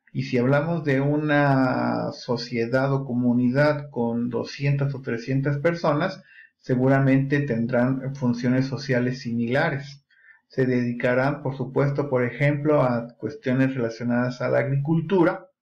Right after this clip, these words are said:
o tal vez cuestiones relacionadas a trabajar en la misma mina, o a las cuestiones de la minería.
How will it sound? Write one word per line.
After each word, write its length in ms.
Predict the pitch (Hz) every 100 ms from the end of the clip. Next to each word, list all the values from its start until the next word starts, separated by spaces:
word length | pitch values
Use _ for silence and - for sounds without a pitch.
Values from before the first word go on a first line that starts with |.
| _ _ _ _
o 380 | 135 123 120 120
tal 220 | - 131
vez 200 | 127 139
cuestiones 480 | 135 120 - 127 131
relacionadas 840 | 123 113 110 - 120 123 127 135 127
a 640 | 117 113 113 113 113 113 113
trabajar 460 | 110 110 - 127
en 140 | 123 117
la 160 | 113
misma 460 | 117 131 - 131 117
mina, 580 | 139 190 143 127 156 143
o 160 | 127
a 80 | 120
las 100 | 113
cuestiones 400 | - - 120 120
de 100 | 117
la 120 | 117
minería. 640 | 117 127 139 190 147 -